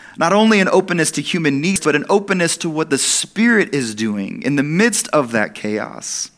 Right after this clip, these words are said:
Remember again, this is the story of new creation. It's only by the Spirit that when we come up out of the waters of baptism that we can hear the same words that Jesus hears.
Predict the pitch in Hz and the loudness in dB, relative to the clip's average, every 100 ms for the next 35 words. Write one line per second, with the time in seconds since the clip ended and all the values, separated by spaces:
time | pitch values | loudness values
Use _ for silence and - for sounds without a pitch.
0 | _ _ _ _ _ _ _ _ _ - | _ _ _ _ _ _ _ _ _ -6
1 | 139 185 208 196 190 180 135 143 180 165 | 0 2 4 6 4 4 2 0 -2 -4
2 | 151 151 - 175 165 160 151 139 - - | -6 -6 -2 0 2 2 0 -2 -12 -20
3 | - 120 113 135 170 170 165 151 147 - | -16 -10 -6 -2 -2 -2 -2 -6 -10 -20
4 | _ _ 127 120 127 110 - - 110 - | _ _ -2 2 2 2 -4 -10 -12 -18
5 | _ _ _ _ _ _ _ _ _ _ | _ _ _ _ _ _ _ _ _ _
6 | _ _ _ _ _ _ _ _ _ - | _ _ _ _ _ _ _ _ _ -16
7 | 123 - 160 175 156 135 120 120 - - | -10 -2 0 2 2 2 0 -2 -4 -2
8 | 131 120 104 - - - - 139 139 139 | 0 2 0 -4 -20 -18 -2 2 2 4
9 | 127 - 180 165 151 151 143 131 127 127 | 2 2 2 2 4 4 2 2 2 2
10 | 127 117 107 123 131 135 117 123 101 120 | 2 -2 -2 -2 0 -2 0 0 0 -2
11 | 190 196 165 147 - 185 180 151 139 - | -2 -2 -4 -4 -6 -2 2 2 2 0
12 | 151 156 139 160 156 135 120 113 131 117 | -2 -2 2 4 4 2 -4 -4 0 0
13 | 113 - 107 101 - - - - | -2 -4 -4 -6 -10 -10 -10 -10